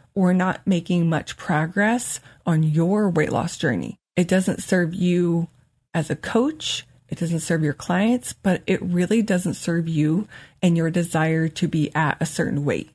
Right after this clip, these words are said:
and to stop emotionally eating. I've heard it many times from people on consults and from my clients that they think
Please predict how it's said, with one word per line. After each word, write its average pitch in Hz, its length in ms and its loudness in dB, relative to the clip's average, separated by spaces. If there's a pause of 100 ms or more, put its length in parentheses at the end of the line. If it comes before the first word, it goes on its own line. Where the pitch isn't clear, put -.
and 175 220 0
to - 80 -2
stop 156 500 -2
emotionally 156 600 0
eating. 117 400 -2 (380)
I've 170 140 0
heard 156 200 0
it - 160 -6
many 156 240 2
times 196 480 0
from 156 460 0 (320)
people 156 340 -2
on 143 160 0
consults 233 680 0
and - 180 -2
from 156 160 0
my 147 120 0
clients 214 520 0
that 165 460 0 (480)
they 170 140 2
think 170 540 0